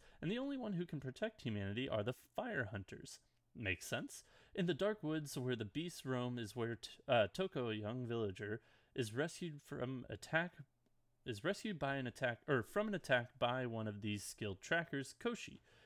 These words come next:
But their meeting was no accident, and a new destiny begins. Um, the poster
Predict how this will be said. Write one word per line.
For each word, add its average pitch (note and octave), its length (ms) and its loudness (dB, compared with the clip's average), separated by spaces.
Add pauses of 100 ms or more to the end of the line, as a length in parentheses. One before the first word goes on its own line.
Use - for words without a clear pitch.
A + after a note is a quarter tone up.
(220)
But D#3+ 240 0
their D#3 160 2
meeting C3 320 -2
was G#2+ 180 0
no A#2+ 160 2
accident, C3+ 500 -2
and G#2+ 120 -4
a G2 80 -4
new G3+ 240 -2
destiny D3+ 480 -2
begins. G2 880 -6 (800)
Um, C#4+ 500 -4 (640)
the C#3+ 680 2 (360)
poster A3+ 460 -2